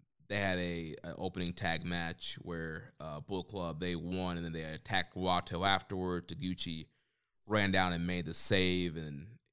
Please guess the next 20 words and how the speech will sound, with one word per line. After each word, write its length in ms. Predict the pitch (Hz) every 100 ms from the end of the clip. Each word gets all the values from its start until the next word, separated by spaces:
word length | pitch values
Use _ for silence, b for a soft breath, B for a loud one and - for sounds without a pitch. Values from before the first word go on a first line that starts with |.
| -
E 80 | 95
L 120 | 85
P 220 | - 95
and 100 | 85
Taiji 540 | - 90 87 85 82
made 160 | 78 82
it 120 | 71
very 320 | 69 90 85 -
clear 320 | - 90 82 78
that 180 | 76
they, 460 | - 80 78 78 80 - -
uh, 220 | 76 76
want 720 | 69 80 80 80 - - - - _ _ _ _ _ _
a 120 | - 69
shot 300 | - 85 -
at 60 |
the 60 | -
tag 280 | - 65 -
team 160 | 78
titles. 460 | - 82 - - -